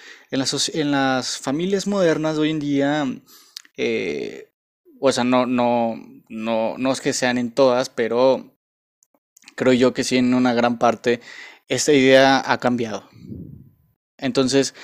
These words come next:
eh, remontándonos a la idea de qué es ser un hombre en el siglo veintiuno, pues obviamente han cambiado muchas cosas. Si no, si nos ponemos a comparar el hombre de hace cien años, por ejemplo, de mil novecientos veintiuno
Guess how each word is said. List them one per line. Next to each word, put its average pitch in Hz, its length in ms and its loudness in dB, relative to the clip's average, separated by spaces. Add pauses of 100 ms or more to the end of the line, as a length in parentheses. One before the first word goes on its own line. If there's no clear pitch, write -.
(600)
eh, 170 140 -12
remontándonos 160 840 2
a 135 80 -2
la 131 100 4
idea 131 380 2 (840)
de 123 260 -10
qué 139 220 0
es 147 80 -4
ser 143 160 0
un 143 80 -2
hombre 131 300 0
en 123 40 -4
el 120 80 -6
siglo 127 240 -2
veintiuno, 127 380 -4
pues 156 160 -4
obviamente 180 540 -4
han 165 100 -10
cambiado 190 260 -4
muchas 175 240 -8
cosas. 151 480 -8 (400)
Si 147 300 -2
no, 147 180 -4
si 147 600 -2
nos 156 140 -8
ponemos 180 300 -4
a 180 60 -2
comparar 160 680 -2 (300)
el 123 240 -2
hombre 123 680 0 (560)
de 117 140 -4
hace 117 220 -2
cien 120 240 -4
años, 120 260 -4
por 117 140 -10
ejemplo, 117 440 -10
de 110 140 -8
mil 120 180 -6
novecientos 117 400 -8
veintiuno 117 580 -6